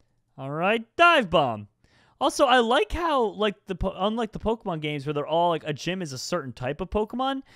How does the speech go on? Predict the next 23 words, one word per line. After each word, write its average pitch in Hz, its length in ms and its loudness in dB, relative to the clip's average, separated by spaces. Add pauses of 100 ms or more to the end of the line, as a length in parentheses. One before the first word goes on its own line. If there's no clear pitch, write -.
(240)
this 202 200 -4
kind 269 280 -4
of, 196 300 0 (880)
I 170 100 -2
mean, 185 280 -4 (160)
it 139 80 -8
doesn't 180 200 -4
really 208 140 -2
seem 185 160 -8
like 170 100 -6
it 160 80 -4
has 160 220 -2
a 151 60 -2
rhyme 156 420 -2
or 139 80 -4
reason 156 480 -6
if 101 100 -16
you 107 60 -14
think 165 240 -10
about 185 320 -2
it. 233 160 -8
I 170 80 -6
mean, 170 340 -6